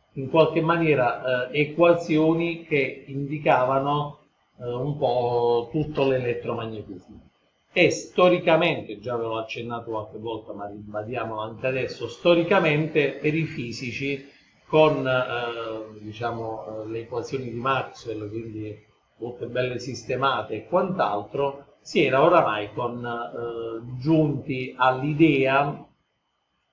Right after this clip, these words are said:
che, eh, come dire, di essere arrivati al traguardo della fisica.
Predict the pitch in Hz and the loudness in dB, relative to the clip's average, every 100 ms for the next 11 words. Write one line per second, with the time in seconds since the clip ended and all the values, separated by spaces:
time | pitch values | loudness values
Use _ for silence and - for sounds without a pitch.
0 | _ - 135 120 - 117 113 110 107 104 | _ 0 0 0 -4 -6 -4 -6 -8 -14
1 | 104 107 - 117 113 110 110 127 120 135 | -18 -18 -12 -8 -6 -6 -4 -4 -4 -4
2 | 123 123 127 127 127 120 - 135 135 143 | -4 -2 -2 0 -2 -2 -2 -2 2 4
3 | 123 113 113 120 120 113 - 113 104 - | 4 2 -4 -6 -4 -6 -8 -12 -16 -16
4 | 110 | -16